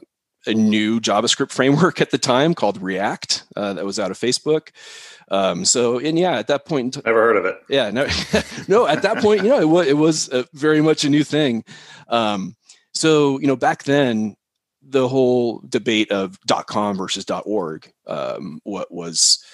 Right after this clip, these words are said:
Speaker 1: you know, if you want a site that you have full control over, that you can install plugins, custom themes, you need to go the dot org route and self-host. Um,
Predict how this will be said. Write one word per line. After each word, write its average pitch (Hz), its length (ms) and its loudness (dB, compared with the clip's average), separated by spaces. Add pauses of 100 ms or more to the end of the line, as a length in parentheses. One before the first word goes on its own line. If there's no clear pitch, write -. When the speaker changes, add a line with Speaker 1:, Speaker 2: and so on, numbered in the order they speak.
(180)
Speaker 1:
you - 80 -16
know, 85 120 -8
if - 140 -12
you 101 80 -10
want 95 280 -6
a - 20 0
site 98 440 0 (580)
that 104 160 -8
you 104 100 -4
have 95 140 -6
full 120 200 -2
control 151 440 0
over, 143 320 4
that 110 180 -4
you 98 120 -12
can 95 140 -8
install 87 480 -8
plugins, 143 720 2
custom - 380 -8
themes, 135 720 2 (420)
you 107 220 -4
need 101 240 0
to 98 80 -4
go 92 480 -4 (360)
the 110 100 -2
dot 92 300 -2
org 85 260 -10
route - 340 -14 (240)
and 87 180 -6
self-host. - 800 -4 (520)
Um, 73 540 -6